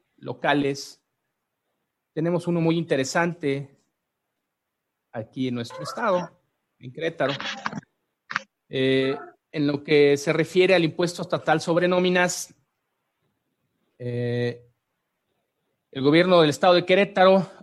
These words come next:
ha otorgado a los contribuyentes del mismo un beneficio fiscal que podrá ser aplicado contra el pago de este impuesto. Eh,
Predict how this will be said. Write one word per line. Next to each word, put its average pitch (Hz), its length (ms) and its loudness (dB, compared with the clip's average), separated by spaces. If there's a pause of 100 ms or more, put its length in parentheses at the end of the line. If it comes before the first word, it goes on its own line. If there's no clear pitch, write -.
(120)
ha 147 100 2
otorgado 165 480 2
a 165 40 4
los 156 120 0
contribuyentes 151 960 -2
del 139 180 0
mismo 160 300 -2
un 165 80 -2
beneficio 143 440 -4
fiscal 202 640 0 (260)
que 143 100 -12
podrá 127 320 -2
ser 143 180 -4
aplicado 160 640 -2
contra 117 680 -8
el 113 140 -12
pago 131 320 -2
de 131 80 -4
este 123 220 -10
impuesto. 170 720 -4 (1500)
Eh, 135 720 0